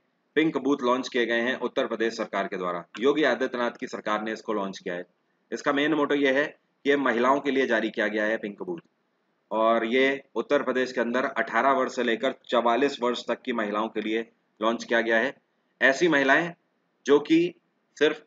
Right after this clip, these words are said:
ऐसे campaign में जाना चाहती हैं या ऐसे particular zone में जाना चाहती हैं जहां पर सिर्फ महिलाओं को ही vaccinate किया जा रहा है,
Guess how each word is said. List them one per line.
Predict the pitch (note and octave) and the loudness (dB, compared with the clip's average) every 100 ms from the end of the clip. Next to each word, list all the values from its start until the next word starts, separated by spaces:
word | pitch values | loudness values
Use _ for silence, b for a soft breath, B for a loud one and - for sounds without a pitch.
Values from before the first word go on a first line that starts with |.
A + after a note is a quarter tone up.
| - | 2
ऐसे | C3 C3+ F3 | 2 4 2
campaign | C#3+ C3 C3 C#3+ D3 | 4 4 4 2 2
में | D3 C#3 | -2 2
जाना | B2 C3+ | 2 2
चाहती | C3+ B2+ C#3+ C3+ | 0 -2 -2 -4
हैं | B2+ | 0
या | B2+ | 0
ऐसे | - A2+ - D3 | 0 -2 -2 -2
particular | B2+ C3 B2+ A#2+ B2 - _ _ _ _ _ _ _ _ _ - | -2 -2 -4 0 -2 -4 _ _ _ _ _ _ _ _ _ -12
zone | G2 A#2+ C3 | -2 0 0
में | C3+ | 0
जाना | A#2+ A#2+ | 0 -2
चाहती | B2+ A#2 A#2 | -2 -4 -4
हैं | C3 C3 | -6 -4
जहां | A2+ A#2+ | -2 -2
पर | C3 | -6
सिर्फ | - C3+ C#3 | -6 -6 -4
महिलाओं | C3 A2 A2+ B2+ C#3 | -2 0 0 0 0
को | B2+ | -2
ही | C3 | -2
vaccinate | B2+ A#2+ - B2 B2 | 0 -2 -2 -6 -4
किया | A#2+ A#2 | -2 0
जा | A2+ | 0
रहा | A2+ | -2
है, | A#2+ | -4